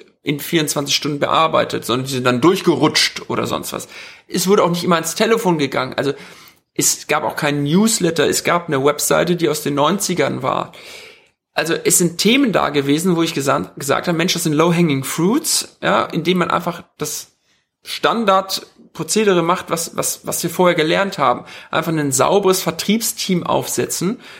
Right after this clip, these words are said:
ähm, ein sauberes Marketing aufsetzen. Und da war meine, meine Ursprungs-, ja, Hypothese, "Mensch, das wird dem Unternehmen schon mal was bringen", ohne dass ich Produktion, Entwicklung irgendwie überhaupt anfasse.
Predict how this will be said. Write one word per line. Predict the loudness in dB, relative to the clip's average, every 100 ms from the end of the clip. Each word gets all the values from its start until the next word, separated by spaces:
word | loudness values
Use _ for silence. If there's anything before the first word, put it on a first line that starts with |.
| -20 _
ähm, | 0 2 0 0
ein | -2 0
sauberes | 2 2 2 0 0
Marketing | 2 0 0 -6 -6 -4
aufsetzen. | -4 -4 -6 -6 -4 -4 -4 -10 -20 -20 _ _ _ _
Und | -4 -4 -6 _ _ _ _ _
da | 0 2 0 -2 -16 -14 -8 -4
war | 0
meine, | 0 0 0 0
meine | -2 -4
Ursprungs-, | -2 -2 0 0 -2 -4 -8 -18 _ -4
ja, | -2 -2 -6 -6
Hypothese, | -4 -2 2 4 4 2
"Mensch, | 0 0 0
das | -2 0
wird | 0 0
dem |
Unternehmen | 0 2 2 2
schon | 0
mal | 0
was | 0 0
bringen", | 0 0 -2
ohne | 2 2 2
dass | 0
ich | -2 -6 -2
Produktion, | 0 0 0 2 2 0 -4
Entwicklung | -4 0 0 2 0 2
irgendwie | 2 2 0 -2
überhaupt | 0 2 0
anfasse. | -4 -4 -8 -10